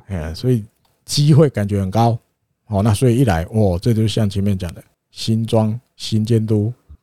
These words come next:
的礼物的感觉，球团要帮他，要送他的礼物。这个两个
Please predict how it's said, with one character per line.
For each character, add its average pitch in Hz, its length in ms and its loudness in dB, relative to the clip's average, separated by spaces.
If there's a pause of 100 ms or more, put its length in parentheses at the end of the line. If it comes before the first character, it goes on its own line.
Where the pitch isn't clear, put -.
(140)
的 87 360 -2
礼 95 200 -2
物 117 180 2
的 95 60 2
感 82 180 -4
觉， 80 300 -12
球 101 180 -4
团 98 160 0
要 104 80 0 (520)
帮 104 160 -2
他， 104 260 0
要 117 80 -2
送 104 260 -2
他 101 120 0
的 98 100 -2
礼 90 160 -6
物。 92 160 -2 (400)
这 - 140 -6
个 92 240 -2
两 98 320 0
个 104 240 0